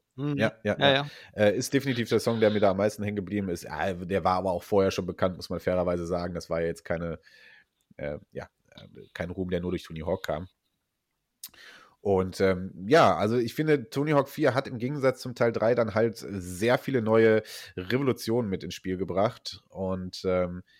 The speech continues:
Speaker 2: stimmt, ich hatte gerade völlig ausgelassen, Hannes hatte recht, äh, natürlich hattest du nicht mehr das, äh, zeitbasierte,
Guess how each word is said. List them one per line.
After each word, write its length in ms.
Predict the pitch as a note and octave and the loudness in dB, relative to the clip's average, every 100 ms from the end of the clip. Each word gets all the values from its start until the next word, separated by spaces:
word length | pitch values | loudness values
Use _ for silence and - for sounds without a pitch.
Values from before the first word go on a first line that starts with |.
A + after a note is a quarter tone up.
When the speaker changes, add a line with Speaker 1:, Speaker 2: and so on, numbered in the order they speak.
| _ _ | _ _
Speaker 2:
stimmt, 220 | - D#3+ A#2 | -2 -2 2
ich 100 | B2 | 0
hatte 120 | A2+ | 4
gerade 180 | A2 - | 2 2
völlig 240 | C#3 A#2+ | -2 -2
ausgelassen, 540 | C3 D3 G#2 G2+ G#2 | -2 -2 0 0 0
Hannes 240 | G#2+ A2+ - | -2 -2 -2
hatte 160 | G#2 | -2
recht, 340 | G2 A2 - - | 0 -2 -4 -4
äh, 220 | G2 G2 | 0 2
natürlich 480 | G2 G2 B2+ C3+ A#2+ | 0 -2 -2 -2 0
hattest 260 | A2+ A2+ | -2 -2
du 40 | A2 | -6
nicht 180 | A2+ - | -6 -2
mehr 120 | A2 | 0
das, 360 | G#2 F#2+ - C2+ | 2 0 -6 -2
äh, 400 | G2 G2 F#2+ F#2 | 2 4 2 0
zeitbasierte, 1400 | - G#2 - F#2+ G2+ G2 - G2 F#2+ F2+ F2 F2+ F2+ F2 | 0 0 0 0 0 0 2 2 4 2 0 0 0 -2